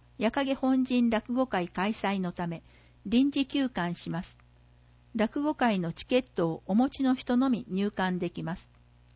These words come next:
お問い合わせ、矢掛郷土美術館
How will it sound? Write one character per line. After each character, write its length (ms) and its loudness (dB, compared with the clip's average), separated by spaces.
お 80 -2
問 260 2
い 80 4
合 80 4
わ 120 2
せ、 240 -2
矢 140 -2
掛 240 4
郷 260 4
土 140 4
美 100 -2
術 260 -8
館 220 -8